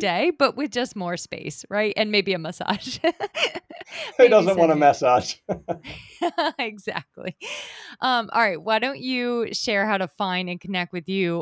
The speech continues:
Speaker 1: online, as well as get hard copies of your books so that people can digitally connect while reading your fantastic books?
Speaker 2: Yeah, no, thank you so much. Look, uh, spacemakers dot com dot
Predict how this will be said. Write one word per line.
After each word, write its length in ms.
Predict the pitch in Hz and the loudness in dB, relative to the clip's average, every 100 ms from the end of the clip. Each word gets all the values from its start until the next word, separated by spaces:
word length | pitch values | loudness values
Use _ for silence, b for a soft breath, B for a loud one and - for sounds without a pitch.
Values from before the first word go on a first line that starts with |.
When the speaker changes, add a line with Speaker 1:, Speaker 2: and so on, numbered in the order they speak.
| - | -4
Speaker 1:
online, 1000 | 180 170 170 165 170 156 147 143 165 226 | -4 -4 -4 -6 -4 -2 0 -2 -4 -4
as 280 | - 190 196 | -4 -4 -2
well 200 | 226 226 | 0 0
as 140 | 233 | 0
get 220 | 202 196 185 | 0 -2 -2
hard 320 | - 466 285 | -4 -4 -2
copies 360 | 208 160 185 | -2 0 -2
of 140 | 180 170 | -2 -4
your 100 | 170 | -4
books 380 | 170 220 - - | -4 -6 -6 -6
so 100 | 233 | -2
that 180 | 202 | -2
people 280 | 220 202 185 | -2 -6 -6
can 200 | 175 165 | -6 -6
digitally 520 | 175 165 - 180 185 | -6 -8 -8 -6 -6
connect 340 | 220 247 285 - | -4 -4 -4 -4
while 220 | 233 208 | -4 -2
reading 560 | 190 180 180 180 185 180 | -4 -6 -4 -6 -8 -8
your 180 | 180 170 | -6 -6
fantastic 600 | 170 147 - 131 147 139 | -8 -10 -12 -12 -14 -12
books? 400 | - - _ - | -14 -14 _ -16
Speaker 2:
Yeah, 340 | 135 123 113 113 | -8 -4 -2 -2
no, 160 | 127 | -2
thank 240 | 127 143 143 | -2 -2 -4
you 80 | |
so 240 | 120 123 107 | -6 -4 -2
much. 360 | 101 101 - | -2 -4 -4
Look, 160 | 127 120 | -4 -4
uh, 200 | - 104 | -6 -8
spacemakers 960 | - - - 170 180 160 139 - 117 | -8 -10 0 0 2 -2 -2 -4 -6
dot 220 | - 107 - | -4 -6 -6
com 320 | 117 107 104 | -6 -4 -4
dot 180 | 101 | -8